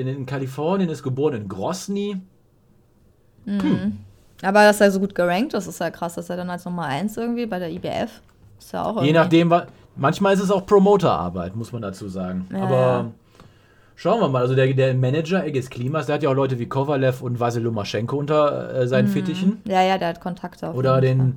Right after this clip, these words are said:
Speaker 1: oder Sanibek Alimkhanuli.
Speaker 2: Ach, Alimkhanuli hat er auch. Ah,
Speaker 1: Mhm.
Speaker 2: Sanibek Alimkhanuli. Ja, ja, der ist schon, der ist schon bekannt, der hat da schon was zu sagen.
Speaker 1: Ja, und der hat auf,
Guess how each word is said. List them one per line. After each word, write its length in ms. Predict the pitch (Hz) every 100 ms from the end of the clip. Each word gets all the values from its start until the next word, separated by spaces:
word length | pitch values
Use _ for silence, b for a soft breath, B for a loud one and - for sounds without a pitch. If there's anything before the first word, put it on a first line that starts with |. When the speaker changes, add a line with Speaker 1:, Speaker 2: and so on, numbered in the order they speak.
| B B B B -
Speaker 1:
oder 300 | 123 123 117
Sanibek 720 | 120 165 156 135 147 143 -
Alimkhanuli. 600 | 131 143 139 131 139 127 139
Speaker 2:
Ach, 240 | 240 202 - -
Alimkhanuli 600 | - 233 226 233 220 254
hat 180 | 233 214
er 180 | 190 214
auch. 180 | 208 202
Ah, 300 | - 208 190
Speaker 1:
Mhm. 120 | 165 165
Speaker 2:
Sanibek 460 | 151 175 190 190
Alimkhanuli. 680 | - 196 202 196 196 190 180
Ja, 160 | 190
ja, 120 | 185 185
der 140 | 175
ist 120 | 175
schon, 200 | - 185
der 100 | 185
ist 100 | 185
schon 140 | - 190
bekannt, 420 | 170 180 175 175
der 100 | 175
hat 120 | 170
da 80 | 170
schon 260 | - 175 175
was 180 | 170
zu 120 | - 170
sagen. 360 | - - 175 - B B B B
Speaker 1:
Ja, 240 | 127 135 131 - _ _
und 140 | 117
der 100 | 123
hat 100 | -
auf, 460 | 160 135 - - -